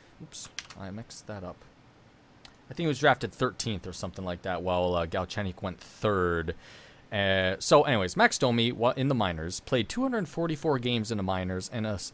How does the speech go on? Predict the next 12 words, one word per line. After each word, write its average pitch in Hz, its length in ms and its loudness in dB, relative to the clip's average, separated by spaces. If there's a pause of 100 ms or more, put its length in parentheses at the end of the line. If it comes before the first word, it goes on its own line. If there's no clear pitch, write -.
and 113 140 -2
accumulated 117 720 -2
three 202 340 -2
hundred 147 340 0
and 110 140 0
thirty-one 104 460 2
points. 87 500 -6 (480)
That's, 123 340 4
uh, 127 200 6
extraordinary. 95 760 2 (840)
Alex 120 280 6
Galchenyuk 120 640 4